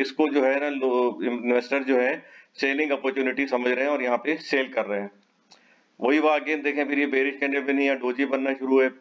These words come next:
फिर ये कि बुलिश candle बनी, फिर again यहाँ पे हम, अच्छा, इसके ऊपर अब ये जैसे फर्ज करें, यहाँ पर जो है, अ, इक्यासी हजार नौ सौ उनतालीस का हाई था और यहाँ पे जो है बयासी हजार नौ सौ का, ठीक है,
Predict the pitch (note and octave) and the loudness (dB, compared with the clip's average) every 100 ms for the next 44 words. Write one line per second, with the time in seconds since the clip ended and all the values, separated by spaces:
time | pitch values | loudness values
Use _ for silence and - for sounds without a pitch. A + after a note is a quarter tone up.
0 | _ - C3+ C#3 C3+ C3+ B2+ B2 C3+ C3+ | _ -2 2 2 2 -2 -2 -2 0 -2
1 | B2+ C3 B2+ B2+ C3 - _ _ _ _ | -4 -4 -4 -4 -8 -12 _ _ _ _
2 | - D3 C#3+ D3 D3 C#3+ C#3+ D3 B2+ C#3 | 0 2 2 -2 0 0 0 -2 -2 -4
3 | - - B2+ - D3 C#3 D#3 C#3 A2+ A2 | -6 -2 -2 0 2 2 0 0 -2 0
4 | C3 C3 C#3+ C3+ C3+ - C#3+ C3+ B2 B2+ | 0 0 -2 -2 -4 -2 -4 0 0 0
5 | C3+ B2+ B2+ C#3+ - _ _ _ A2+ B2+ | -2 0 0 0 -8 _ _ _ 0 0
6 | C3+ C#3 C3+ C#3 C#3 C3 C3 C3 C#3 C3+ | 0 -4 -2 0 0 0 0 0 -2 0
7 | A#2+ B2+ C3 C#3 C#3 B2+ C3 C#3 C#3 - | 0 0 0 -2 0 0 -2 -2 -2 -4
8 | _ _ _ _ - A#2 A#2+ G#2+ C#3 D3 | _ _ _ _ 0 0 0 0 0 2
9 | D3 C3 B2+ C3 C#3+ - _ _ _ - | -2 2 4 2 -2 -12 _ _ _ -6
10 | G#2 C3 C#3 E3 D3 B2+ C3+ B2+ B2 - | 0 0 0 0 0 2 0 2 0 -2
11 | A2 G2+ G2 - _ _ _ _ _ _ | -2 0 -2 -8 _ _ _ _ _ _
12 | - B2 B2+ | -2 0 2